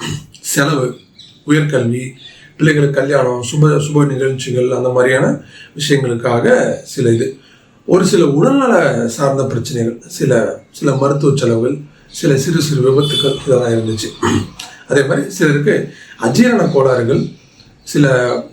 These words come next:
அஹ், இந்த மாதிரி வயிறு சம்பந்தப்பட்ட பிரச்சனைகளும் சிலருக்கு இருந்தது. இப்போ மே மாதத்திற்கு பிறகு ஆறாம் இடத்துக்கு அந்த குரு வந்தார். விரையாதிபதி குரு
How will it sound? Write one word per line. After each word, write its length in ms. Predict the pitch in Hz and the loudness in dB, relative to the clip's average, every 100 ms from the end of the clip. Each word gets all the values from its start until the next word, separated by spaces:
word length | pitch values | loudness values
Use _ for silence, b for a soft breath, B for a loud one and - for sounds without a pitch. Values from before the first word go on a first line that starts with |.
| - | -4
அஹ், 220 | 135 131 | 0 0
இந்த 120 | 143 | 0
மாதிரி 440 | 139 147 135 117 - - | 0 2 2 0 -6 -6
வயிறு 260 | - 196 - | 0 2 0
சம்பந்தப்பட்ட 480 | 156 147 143 - | 2 2 2 0
பிரச்சனைகளும் 640 | 123 123 - 123 127 143 - | -4 -6 -4 -2 0 -2 -4
சிலருக்கு 440 | - 131 123 117 | -4 0 0 0
இருந்தது. 360 | 117 117 110 - B B B - | 0 0 0 -4 B B B -4
இப்போ 500 | 175 175 143 151 B B B - | 2 4 2 0 B B B -2
மே 360 | 151 156 226 277 | 4 6 6 2
மாதத்திற்கு 680 | 262 240 233 190 - 190 | 2 2 2 -2 -2 -4
பிறகு 640 | - 143 165 139 110 - - - b b b b | -2 0 0 0 0 -2 -8 -20 b b b b
ஆறாம் 460 | - - 285 262 | 0 2 2 2
இடத்துக்கு 300 | 202 151 202 | 0 -2 0
அந்த 120 | 160 135 | 0 2
குரு 140 | 143 | 2
வந்தார். 340 | 131 120 113 - - - - - B B - | 2 2 -2 -6 -16 -20 -20 -20 B B -2
விரையாதிபதி 580 | 170 247 262 254 220 170 | 2 4 4 2 0 -2
குரு 300 | 135 135 | 0 0